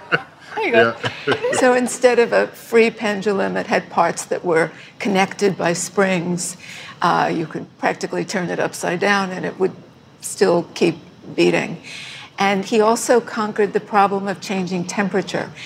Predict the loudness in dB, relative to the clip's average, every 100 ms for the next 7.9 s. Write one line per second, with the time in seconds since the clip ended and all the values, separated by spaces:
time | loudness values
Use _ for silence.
0 | -14 -16 -18 -8 2 4 6 6 6 0
1 | 0 2 4 2 0 -6 -8 -10 -14 -10
2 | 0 2 2 0 -4 2 4 6 4 2
3 | -4 0 2 2 -2 -6 -12 -18 -2 -2
4 | 0 -4 -6 -8 -12 -16 -20 -10 0 6
5 | 8 8 6 4 6 4 2 0 0 2
6 | 0 -4 -2 -4 -2 -2 0 0 2 0
7 | -2 -4 -4 0 2 2 0 -2 -10